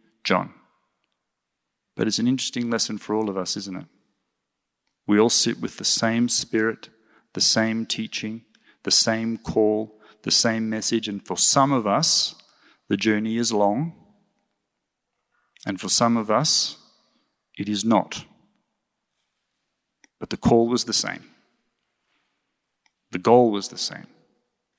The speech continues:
The voice of God was the same. The Holy Spirit was the same. We share the same faith, Lord,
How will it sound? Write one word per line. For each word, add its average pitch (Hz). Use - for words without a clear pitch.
The 107
voice 113
of 107
God 117
was 101
the -
same. -
The -
Holy 104
Spirit 107
was 104
the -
same. -
We 104
share 110
the 98
same 95
faith, 107
Lord, 98